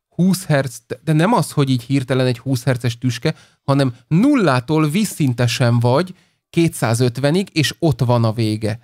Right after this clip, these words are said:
Tehát te ez a, ez az abszolút melankólia, ö, frekvencián beszélsz.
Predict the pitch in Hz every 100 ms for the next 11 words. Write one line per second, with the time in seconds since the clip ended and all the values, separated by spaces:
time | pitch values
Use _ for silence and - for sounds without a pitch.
0 | _ - 135 143 - 160 160 151 156 151
1 | 151 139 - - 196 127 - 160 143 123
2 | 143 139 127 120 120 131 123 120 113 113
3 | _ _ _ 120 123 123 117 - 85 95
4 | - 127 - 123 117 131 113 113 113 117
5 | 113 113 -